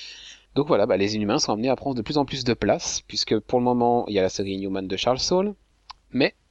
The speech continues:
arrive très vite Attilan Rising, déjà, dans Secret Wars, Inhuman Attilan Rising, et puis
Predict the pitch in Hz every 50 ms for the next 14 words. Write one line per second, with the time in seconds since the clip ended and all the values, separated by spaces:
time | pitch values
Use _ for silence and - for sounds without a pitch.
0 | _ _ - 143 135 123 135 160 - - - - 160 135 127 180 - - - -
1 | _ _ _ _ - - 123 - - 139 135 131 127 113 113 107 107 123 165 104
2 | 98 160 120 110 104 151 202 _ _ - 117 101 98 - - - - - - -
3 | 127 165 196 190 - _ _ - - 107 110 104 104 104 104 - 95 - - 98
4 | 87 82 - 87 90 95 110 147 185 - _ - - - - - - - _ _
5 | - - 139 - - - 123 156 247